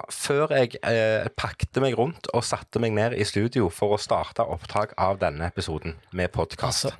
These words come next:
Speaker 2: what to say? Altså, jeg er jo samme s-, situasjon som deg. Vi hadde også glemt masse, men vi har ikke tenkt å, å se det på nytt. Det, det kommer, eh, det kommer etter hvert.
Speaker 1: Ja, men vet du
Speaker 2: Men,
Speaker 1: hva? Det var
Speaker 2: eh, altså,
Speaker 1: verdt det.
Speaker 2: hva,
Speaker 1: Det var,
Speaker 2: hva
Speaker 1: det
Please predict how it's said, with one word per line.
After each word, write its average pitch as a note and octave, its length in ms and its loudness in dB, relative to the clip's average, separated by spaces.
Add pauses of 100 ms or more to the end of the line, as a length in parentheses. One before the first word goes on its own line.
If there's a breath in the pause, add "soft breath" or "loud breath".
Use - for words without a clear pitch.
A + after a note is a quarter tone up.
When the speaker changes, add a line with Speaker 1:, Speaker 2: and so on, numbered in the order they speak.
(180)
Speaker 2:
what - 360 -2 (140)
to C3+ 220 -2
say? D#3 500 0 (520 loud breath)
Altså, D3 520 0
jeg D3 140 4
er - 20 6
jo C#3 180 6
samme C#3 760 4
s-, - 260 -4
situasjon A#2+ 540 0
som C3 120 -2
deg. C#3 180 4
Vi C3+ 60 4
hadde C3 140 4
også C#3+ 180 2
glemt B2+ 320 0
masse, C#3 240 2
men C3 180 2
vi C#3 120 2 (140)
har B2+ 100 2
ikke A#2+ 120 -4 (100)
tenkt C3 180 -2
å, B2+ 260 4 (140)
å B2 220 0
se A#2+ 240 2
det A#2 100 -2
på B2+ 80 -6
nytt. D3+ 220 -2
Det, B2 180 2
det B2+ 160 0
kommer, B2 460 2
eh, B2+ 240 2
det C#3 160 -2
kommer A#2+ 340 0
etter B2+ 300 0
hvert. A#2+ 260 0 (400 loud breath)
Speaker 1:
Ja, G#2+ 140 2
men A#2 140 2
vet C3 100 4
du C3+ 60 2
Speaker 2:
Men, C#3 100 4
Speaker 1:
hva? C#3 80 4
Det A2+ 80 6
var A2+ 80 4
Speaker 2:
eh, - 20 -2
altså, - 160 4
Speaker 1:
verdt - 100 -6
det. - 120 2
Speaker 2:
hva, - 100 -2
Speaker 1:
Det G#2 140 2
var, G#2+ 140 6
Speaker 2:
hva - 100 0 (220)
Speaker 1:
det A#2 120 -4